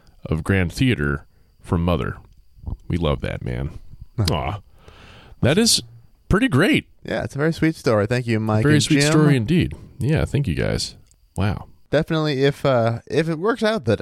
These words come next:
Speaker 2: after we die, we have the means of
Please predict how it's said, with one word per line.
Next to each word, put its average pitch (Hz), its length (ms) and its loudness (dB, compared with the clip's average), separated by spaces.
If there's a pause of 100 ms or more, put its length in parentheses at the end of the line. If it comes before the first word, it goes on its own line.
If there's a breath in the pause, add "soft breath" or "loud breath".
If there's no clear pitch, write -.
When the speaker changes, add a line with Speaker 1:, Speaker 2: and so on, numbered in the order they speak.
Speaker 2:
after 107 540 0 (200 soft breath)
we 113 160 2
die, 120 300 4
we 110 140 0
have 123 320 0
the 123 80 -2
means 120 480 -6
of - 340 -8